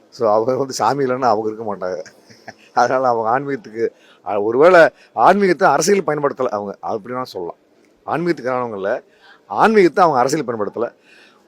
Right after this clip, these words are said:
ஒரு கூட்டம் வந்து இந்த ஆன்மீகத்தை அரசியல் பயன்படுத்துது. தி மு க அப்படி இல்லைன்னு நான் நினைக்கிறேன். நான்,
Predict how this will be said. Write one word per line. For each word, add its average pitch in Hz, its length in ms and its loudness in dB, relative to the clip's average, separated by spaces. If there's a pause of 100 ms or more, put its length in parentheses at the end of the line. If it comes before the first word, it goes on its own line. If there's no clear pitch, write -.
(100)
ஒரு 165 160 6
கூட்டம் 165 600 6
வந்து 151 220 -2 (560)
இந்த 117 140 0 (420)
ஆன்மீகத்தை 139 460 2
அரசியல் 127 280 -2
பயன்படுத்துது. 90 420 -8 (180)
தி 180 120 -8
மு 170 100 -12
க 147 100 -8
அப்படி 101 200 -6
இல்லைன்னு 104 140 -6
நான் 98 160 -12
நினைக்கிறேன். 92 380 -14
நான், 87 140 -18